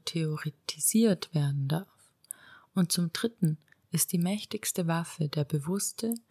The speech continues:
intelligente, organisierte,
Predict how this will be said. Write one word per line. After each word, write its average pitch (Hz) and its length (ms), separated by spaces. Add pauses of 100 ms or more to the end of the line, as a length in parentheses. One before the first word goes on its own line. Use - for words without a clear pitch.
(320)
intelligente, 175 1040 (120)
organisierte, 160 1000